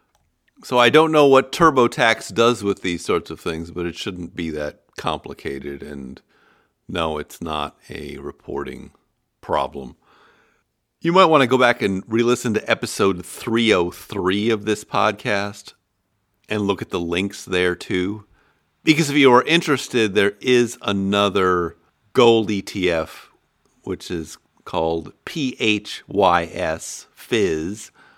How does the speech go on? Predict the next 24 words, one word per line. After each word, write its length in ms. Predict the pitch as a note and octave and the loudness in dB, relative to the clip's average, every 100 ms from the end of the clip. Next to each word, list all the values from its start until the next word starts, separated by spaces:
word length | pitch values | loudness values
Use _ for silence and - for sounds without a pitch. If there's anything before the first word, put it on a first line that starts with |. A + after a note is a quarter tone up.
| _ _ _ _ _ _ _ _ | _ _ _ _ _ _ _ _
which 340 | - B2 B2 | 2 2 4
because 320 | B2 A2+ B2+ A2+ | -2 0 -2 2
of 80 | |
its 160 | G#2 G2+ | 0 0
holding 440 | - A2+ G2+ F#2 | 0 0 2 -2
structure 920 | F2 - G2+ F#2+ - - F2+ E2+ E2 - _ _ _ _ _ G2+ | -6 -4 -2 -2 -4 -2 0 0 -2 -6 _ _ _ _ _ -6
does, 560 | F#2 G#2 G2+ F#2+ - - _ _ _ _ | 0 4 4 0 -4 -16 _ _ _ _
at 120 | G#2 F#2 | -8 -4
least 300 | G2+ G2 - | -4 -4 -12
according 440 | - A#2 F#2+ F2 | -6 -2 0 -2
to 140 | F2 | -4
itself 600 | E2 - - G#2+ F#2+ - | -6 -6 0 2 2 -4
and 200 | - F2+ | -14 -10
its 380 | F2 E2 - - _ _ _ | -10 -10 -16 -20 _ _ _
proponent, 720 | - A2 - C3+ G#2+ G#2 C3 - _ _ _ | -10 -8 -2 0 2 -2 -4 -14 _ _ _
qualify 600 | - B2 A2+ - G#2 G2 | 2 6 6 4 4 4
it 120 | F#2 | 2
for 320 | - F#2+ F2+ | -4 -2 -2
ordinary 720 | - G#2 F#2+ F2+ E2 E2+ E2 D2+ _ | 2 2 2 0 -2 -2 -4 -8 _
treatment 580 | - F#2+ E2 D#2+ D2+ C#2+ _ _ | -4 -4 -4 -10 -12 -14 _ _
under 320 | E2+ D#2 D2 C#2+ - | -12 -8 -8 -10 -6
capital 380 | F#2 D#2 D2 D2 | -2 -2 -6 -10
gains 540 | D2+ D2+ C#2 - - _ - | -8 -8 -10 -14 -20 _ -10
rules. 520 | F2+ D2+ - - | -8 -8 -8 -16